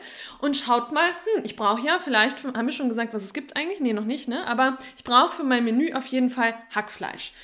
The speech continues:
So, dann greift er in das Kühlregal und dann sieht man, dass dieses Hackfleisch,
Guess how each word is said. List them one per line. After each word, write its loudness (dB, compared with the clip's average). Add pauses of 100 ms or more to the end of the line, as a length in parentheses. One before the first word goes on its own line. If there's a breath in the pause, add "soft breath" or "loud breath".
(160 loud breath)
So, -2
dann -4
greift -2
er 0
in 0
das -6
Kühlregal 0 (360 loud breath)
und 2
dann 6
sieht -4
man, 0 (240)
dass -4
dieses -4
Hackfleisch, -2